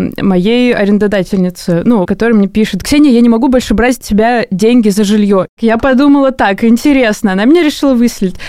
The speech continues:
потому что я русская?" Ну, типа, окей, понятно. Или потому что наоборот, <laughs> типа, она за Путина, а, и прочитала, что я, значит, э, журналистка оппозиционных сми.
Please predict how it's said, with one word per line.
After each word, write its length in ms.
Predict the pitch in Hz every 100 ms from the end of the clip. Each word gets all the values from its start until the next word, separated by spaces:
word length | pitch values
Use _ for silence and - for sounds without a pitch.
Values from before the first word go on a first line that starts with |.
| - -
потому 320 | 214 233 269
что 160 | - 247
я 100 | 214
русская?" 540 | 262 403 - - 202
Ну, 120 | 196 208
типа, 180 | - -
окей, 400 | 269 320 214 202
понятно. 600 | 247 247 202 202 196 - _
Или 220 | 220 247
потому 400 | 254 311 302 294
что 180 | 302 330
наоборот, 800 | 262 269 262 302 320 285 214 - -
<laughs> 160 | 240 -
типа, 360 | 269 - 226 220
она 320 | 226 254 247 - - 269
за 240 | 226 233 226
Путина, 540 | 339 392 370 254 220
а, 80 | 220
и 280 | 208 - 233
прочитала, 600 | 220 240 - - 240 311
что 220 | - -
я, 560 | 220 214 240 254 233 214
значит, 360 | 220 214 208 -
э, 440 | 202 190 190 190 202
журналистка 880 | 233 233 214 185 - - 180 185
оппозиционных 720 | 185 202 196 196 202 190 202 -
сми. 240 | 196